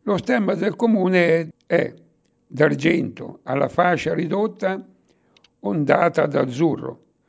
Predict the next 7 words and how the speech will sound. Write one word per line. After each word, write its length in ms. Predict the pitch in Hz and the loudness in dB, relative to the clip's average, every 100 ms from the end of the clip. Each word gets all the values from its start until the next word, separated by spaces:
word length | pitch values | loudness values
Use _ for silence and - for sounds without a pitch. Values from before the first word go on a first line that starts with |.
| _ _ | _ _
caricata 760 | - 127 135 170 180 180 175 156 | -6 -4 -2 2 2 2 0 -2
dalla 260 | 147 147 | 0 -2
scritta 540 | 139 - 185 220 - 170 | -4 -4 -4 -4 -4 -4
in 160 | 160 | -4
lettere 480 | 131 175 131 151 151 | -4 -4 -4 -4 -2
maiuscole 720 | 139 156 202 - - 180 175 | -2 -2 -2 -4 -4 -2 -2
d'argento 840 | 135 127 113 143 175 170 175 165 | -2 -2 -4 -4 -2 -4 -4 -6